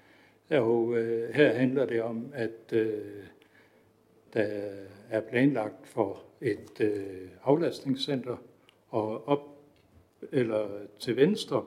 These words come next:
på, øh, på tavlen, der er en cirkel omkring, øh, det område, hvor aflastningscenteret er.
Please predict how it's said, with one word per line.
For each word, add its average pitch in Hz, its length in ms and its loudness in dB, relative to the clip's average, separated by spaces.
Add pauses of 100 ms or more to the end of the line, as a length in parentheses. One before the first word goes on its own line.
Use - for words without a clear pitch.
på, 107 440 2
øh, 98 380 -12 (640)
på 87 80 -10
tavlen, 135 540 0 (180)
der 135 100 4
er 123 40 4
en 120 100 0
cirkel 170 400 4 (580)
omkring, 135 540 -4
øh, 110 280 -4 (100)
det 123 80 -6
område, 117 360 -2
hvor 117 160 -8
aflastningscenteret 117 1000 -10
er. 127 100 -8